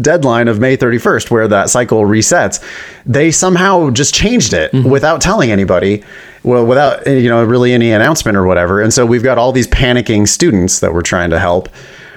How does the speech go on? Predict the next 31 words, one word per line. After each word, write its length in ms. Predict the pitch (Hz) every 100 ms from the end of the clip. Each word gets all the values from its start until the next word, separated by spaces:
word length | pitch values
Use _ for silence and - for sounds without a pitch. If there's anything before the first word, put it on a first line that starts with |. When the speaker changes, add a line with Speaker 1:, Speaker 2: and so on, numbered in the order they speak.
| - _ _ _ _ _ -
Speaker 1:
Um, 380 | 101 92 87 -
and 160 | 110 104
so 160 | 113
that's 300 | 101 123 -
what 320 | 110 110 - 113
Brittany 380 | 120 98 98 92
is 160 | 92
panicking 560 | - 143 120 98 87 82
about. 380 | 73 69 65 - _ -
Speaker 2:
Okay. 180 | 135 139 180
Speaker 1:
Uh, 180 | - 87
whether 300 | 90 110 107
she's 260 | 95 - 95
gonna 200 | 104 98
be 140 | 101
allowed 320 | 95 95 98
to 80 | 92
take 260 | - 98 -
the 80 | 87
June 320 | 92 92 82
test. 460 | - - - -
Speaker 2:
<laughs> 840 | - _ - - - - - - -
Why 160 | 160 240
did 160 | 294
she 100 | -
sign 240 | 202 156 151
her 80 | 135
name 260 | 131 113
Brittany 400 | 98 139 143 120
from 400 | 113 - 131 123
Tennessee? 760 | 110 - 131 107 - 131 90